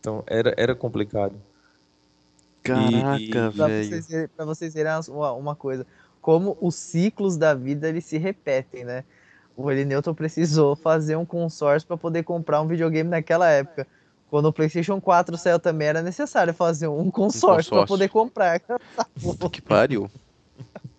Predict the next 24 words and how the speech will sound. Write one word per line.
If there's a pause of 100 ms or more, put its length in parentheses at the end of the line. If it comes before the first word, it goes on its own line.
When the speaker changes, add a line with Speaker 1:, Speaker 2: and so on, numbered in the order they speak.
(1300)
Speaker 1:
Pois
é,
né? (280)
O
ciclo
sem
fim,
né?
Já
dizia
o
Rei
Leão. (640)
Speaker 3:
Exatamente,
ó,
citação (160)
foda
aí,
ó.
Speaker 2:
Já
dizia, (120)
já
dizia
Mufasa.